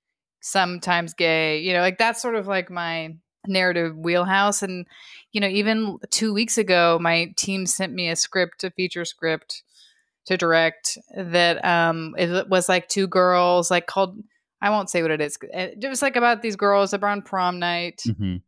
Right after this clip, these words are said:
Speaker 1: And,
Speaker 2: We're saying
Speaker 1: um,
Speaker 2: thanks to Booksmart, you're getting sent more scripts, is basically what we're
Speaker 1: Maybe,
Speaker 2: saying.
Speaker 1: yeah, probably. And so, so it was, like, a high school girl comedy.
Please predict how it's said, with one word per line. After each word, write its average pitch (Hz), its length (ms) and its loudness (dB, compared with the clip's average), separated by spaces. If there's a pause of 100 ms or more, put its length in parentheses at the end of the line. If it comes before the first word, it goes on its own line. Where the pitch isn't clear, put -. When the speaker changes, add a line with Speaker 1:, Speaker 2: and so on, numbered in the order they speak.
(280)
Speaker 1:
And, - 80 0
Speaker 2:
We're - 100 6
saying 165 140 6
Speaker 1:
um, 170 160 4
Speaker 2:
thanks 165 260 2
to 151 140 2
Booksmart, 101 720 0 (240)
you're 98 220 2
getting - 180 4
sent 101 360 -2
more 92 120 -2
scripts, - 420 -10
is 95 100 -10
basically 226 300 0
what 466 60 4
we're 480 100 4
Speaker 1:
Maybe, 247 180 2
Speaker 2:
saying. 240 160 2
Speaker 1:
yeah, 277 280 4
probably. 233 680 2
And 196 120 -4
so, 214 560 2
so 226 160 -2
it 220 40 0
was, 220 80 0
like, 220 140 2
a 208 60 0
high 220 160 2
school 214 360 2
girl 202 260 4
comedy. 156 440 -4